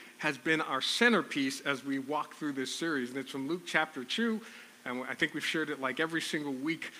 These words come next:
Uh, "An angel of the Lord appeared to them," to the shepherds, "and the glory of the Lord shone around them, and they were terrified. But the angel said to them, 'Do not be afraid. I bring you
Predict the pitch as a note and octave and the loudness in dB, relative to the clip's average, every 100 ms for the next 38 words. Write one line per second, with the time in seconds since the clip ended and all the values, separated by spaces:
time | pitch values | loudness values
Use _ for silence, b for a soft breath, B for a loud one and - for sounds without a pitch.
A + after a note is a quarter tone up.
0 | B B D3+ C#3+ D#3 D3+ F#3+ A3 F#3+ G#3 | B B 0 2 4 6 10 10 8 2
1 | E3+ D3 D3+ D#3+ F#3 F3+ D3 B2+ - G#3+ | 0 -2 0 0 2 0 -2 -6 2 4
2 | A3 - D#3 C#3 E3 F3+ E3 F3 - E3+ | 4 2 2 4 2 2 0 2 4 4
3 | C3+ C3+ F3+ - - B B B B B | 4 0 -4 -6 -10 B B B B B
4 | D#3+ D#3 C#3 - D3+ F3+ G#3 A3+ A3 F3 | 2 2 0 -2 0 4 6 8 6 4
5 | F3 D#3+ E3 E3+ D#3+ - - E3+ D#3 C#3+ | 0 0 0 0 0 0 2 2 0 -2
6 | C3+ F3+ G#3 C#3+ C3 C3+ C#3+ C3+ D3 C#3 | 0 2 2 2 -2 -2 -2 0 0 0
7 | C3 - F#3 D#3+ C3 B2 B2 B2 B2 D#3+ | -2 -2 -2 -2 -2 -6 -8 -8 2 2
8 | E3+ E3 - D3 D3 D3 C3+ A#2 A2+ D#3+ | 2 -2 -2 -2 -2 -4 -4 -6 -8 -4
9 | F3+ F#3 F#3+ F#3 - B2+ B2 C#3 D#3+ D#3+ | -2 0 -2 -6 -10 -6 2 4 4 0
10 | - B2 A#2+ C3+ D3+ F3 - A#2 G2 F#2+ | -6 -18 -4 0 0 -2 -6 -10 -10 -12
11 | - B B B B C3+ C3+ C3 D3 D#3 | -16 B B B B -4 -4 -2 -2 -2
12 | D3 C#3+ | -2 -4